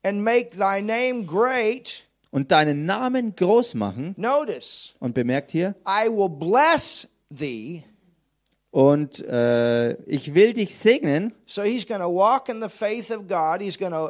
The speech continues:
Speaker 1: obey the Lord. And in that is the blessing.
Speaker 2: Also er wollte dem oder sollte dem Herrn folgen,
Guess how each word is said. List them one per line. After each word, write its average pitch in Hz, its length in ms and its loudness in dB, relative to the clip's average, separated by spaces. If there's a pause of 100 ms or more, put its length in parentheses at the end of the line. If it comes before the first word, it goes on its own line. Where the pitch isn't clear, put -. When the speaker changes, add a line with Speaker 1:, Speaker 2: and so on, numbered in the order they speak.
Speaker 1:
obey 185 560 0
the 202 140 -18
Lord. 160 460 -6 (240)
And 190 260 -4
in 285 360 -2
that 214 280 2 (320)
is 202 320 -2
the - 60 -2
blessing. 180 800 0 (160)
Speaker 2:
Also 139 300 0
er 175 680 4
wollte 175 640 4
dem 151 380 -4
oder 131 260 0
sollte 160 560 2
dem 139 220 -4
Herrn 135 260 -4
folgen, 156 540 0